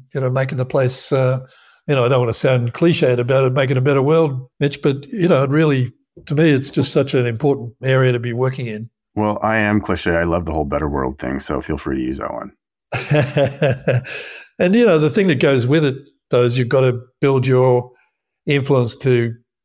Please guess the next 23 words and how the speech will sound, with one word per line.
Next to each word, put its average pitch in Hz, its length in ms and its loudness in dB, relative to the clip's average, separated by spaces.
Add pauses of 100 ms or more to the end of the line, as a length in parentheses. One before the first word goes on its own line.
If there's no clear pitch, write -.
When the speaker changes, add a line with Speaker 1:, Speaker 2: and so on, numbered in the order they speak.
Speaker 1:
get 135 180 2
results 123 420 0
through 123 220 0
others. 107 400 -2
So 113 360 -2 (1000)
that's 127 280 0
the, 131 160 0
that's 139 300 0
the 147 80 0
big 120 240 0
job 120 220 0
of 117 120 0
a 117 60 0
leader, 113 400 2
I 113 100 2
think, 113 220 -8
is 113 300 -8
take 135 180 0
us 127 100 0
somewhere 120 360 0
we 117 100 2
haven't 113 300 0
been 120 400 -2